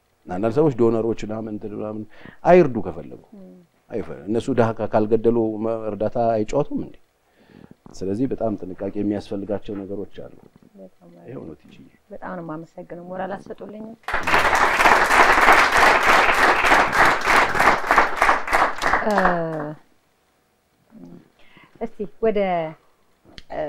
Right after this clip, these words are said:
Speaker 2: በብዛት ስለምታጠነጥናቸው ነገሮች ላውራ። ለምሳሌ
Speaker 1: እሺ።
Speaker 2: ስለ ትዳር፣ በብዛት ስለ ትዳር ስታስተምር ሰማሃለሁ እና እሱኛውን ርዕስ የፈለክበት፣ እ፣ ምክንያት ይኖርሃል ብዬ አሰብኩ። እኔ ያንን ምክንያት ማወቅ ፈለግኩኝ።
Speaker 1: እም።
Speaker 2: እ፣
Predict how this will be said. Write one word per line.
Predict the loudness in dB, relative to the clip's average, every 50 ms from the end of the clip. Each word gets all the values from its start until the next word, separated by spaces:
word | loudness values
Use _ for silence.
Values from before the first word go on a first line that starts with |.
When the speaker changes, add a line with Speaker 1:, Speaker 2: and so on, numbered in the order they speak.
| -8 -6
Speaker 2:
በብዛት | -4 -4 -4 -2 -2 -4 -4 -6 -8
ስለምታጠነጥናቸው | -8 -6 -4 -4 -4 -6 -8 -8 -8 -8 -8 -6 -8 -10 -10 -10 -10 -8 -8 -10 -10 -10 -12 -12 -10 -8
ነገሮች | -8 -8 -8 -8 -10 -10 -12 -10 -8
ላውራ። | -6 -6 -4 -6 -8 -10 -14 -14
ለምሳሌ | -12 -12 -10 -10 -8 -8 -6 -6
Speaker 1:
እሺ። | -6 -8 -8
Speaker 2:
ስለ | -8 -8 -6
ትዳር፣ | -4 -4 -2 0
በብዛት | 0 0 0 0 -2 -4 -4 -10 -20 -20
ስለ | -16 -14 -12 -10
ትዳር | -10 -6 -6 -6 -6
ስታስተምር | -6 -10 -16 -14 _ -14 -14 -12 -14 -14 -14 -14 -14
ሰማሃለሁ | -16 -18 -16 -16 -16 -18 -18 -18 -14
እና | -10 -10 -10 -10 -12 -16 -18 -20 -20 -18 -16 -8 -8
እሱኛውን | -8 -8 -4 0 0 0 2 2 0 -2 -2
ርዕስ | -2 -4 -4 -6 -8
የፈለክበት፣ | -10 -10 -6 -4 -4 -4 -4 -6 -10 -12 -12 -6 -6 -4 -4 -6 -8 -16 -20 -20 _ _ _ _ _ _
እ፣ | -12 -10 -8 -8 -8 -8 -10 -10 -10 -10 -10 -10 -10 -10 -10
ምክንያት | -10 -10 -8 -6 -6 -4 -4
ይኖርሃል | -4 -4 -2 -2 -4 -4 -6
ብዬ | -6 -2 -2 0
አሰብኩ። | 0 -2 -4 -8 -6
እኔ | -2 2 4
ያንን | 4 4 4 4
ምክንያት | 2 0 -2 -4 -6 -4
ማወቅ | -4 -4 -4 -4 -6
ፈለግኩኝ። | -8 -10 -10 -8 -10 -10 -10 -12 -12 -12 -12 -16 _ _ _ _ -14
Speaker 1:
እም። | -12 -12 -12 -12 -16 -18 -20 _ _ _ -4
Speaker 2:
እ፣ | -4